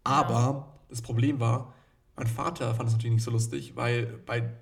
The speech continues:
Speaker 1: er hat mir das, äh, das Praktikum arrangiert und er
Speaker 2: Arrangiert.
Speaker 1: will
Speaker 2: Kannst du aufhören, arrangiert zu sagen, wie O R A?
Speaker 1: Orangiert.
Speaker 2: <laughs>
Speaker 1: Und er hat
Speaker 2: Arrangiert.
Speaker 1: gesagt, "Ich blamier mich dann bei den Leuten, die er da kennt."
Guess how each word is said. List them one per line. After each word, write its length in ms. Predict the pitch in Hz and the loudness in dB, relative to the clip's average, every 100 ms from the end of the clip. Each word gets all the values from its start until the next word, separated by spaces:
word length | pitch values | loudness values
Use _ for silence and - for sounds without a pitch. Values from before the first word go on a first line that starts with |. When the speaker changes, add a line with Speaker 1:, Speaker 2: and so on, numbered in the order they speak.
| _ _ _ _ _ _ _ | _ _ _ _ _ _ _
Speaker 1:
er 120 | 123 123 | -6 -4
hat 60 | |
mir 100 | 123 | -2
das, 60 | 113 - 107 | -2 -4 -6
äh, 140 | 110 117 | -4 -2
das 120 | 113 | -2
Praktikum 420 | 127 127 117 117 | -4 -6 -4 -4
arrangiert 680 | 113 113 117 131 175 180 180 | -2 0 2 2 2 0 -4
und 280 | 127 117 120 | -8 -10 -6
er 380 | 120 120 117 - - _ _ _ _ _ _ _ - - | -2 -2 -4 -8 -18 _ _ _ _ _ _ _ -20 -4
Speaker 2:
Arrangiert. 640 | 226 214 214 220 294 311 | -2 0 0 4 6 6
Speaker 1:
will 80 | - | 2
Speaker 2:
Kannst 260 | 269 302 311 | -6 -4 0
du 40 | |
aufhören, 320 | 254 - 311 - | 0 0 -6 0
arrangiert 600 | 262 285 302 262 240 247 | 2 4 0 -2 -8 -8
zu 100 | 220 | -10
sagen, 360 | 190 180 220 202 | -6 -4 -6 -10
wie 140 | 208 - | -14 -2
O 180 | 135 120 | 0 6
R 60 | 127 | 6
A? 80 | |
Speaker 1:
Orangiert. 680 | 151 160 202 190 151 117 - - - - | 6 6 6 8 8 4 -2 -8 -10 -14
Speaker 2:
<laughs> 320 | - - 269 | -18 -14 -4
Speaker 1:
Und 100 | 139 | 2
er 140 | 143 131 | 4 6
hat 320 | 160 160 - - - | 4 2 -10 -16 0
Speaker 2:
Arrangiert. 420 | 233 240 247 339 | 4 4 2 0
Speaker 1:
gesagt, 480 | 127 135 156 - - | 4 6 6 4 -6
"Ich 120 | 120 | -4
blamier 360 | 139 123 139 170 | 0 2 4 4
mich 140 | 160 | 4
dann 320 | 160 156 156 151 - - - | 2 0 0 -2 -10 -18 -2
bei 460 | 123 127 131 131 117 | 0 2 2 0 -4
den 140 | 127 123 | -6 0
Leuten, 300 | 127 - 135 | 2 2 0
die 80 | 131 | 0
er 80 | |
da 100 | 120 117 | 2 2
kennt." 520 | 120 151 170 170 | 0 -2 -2 -6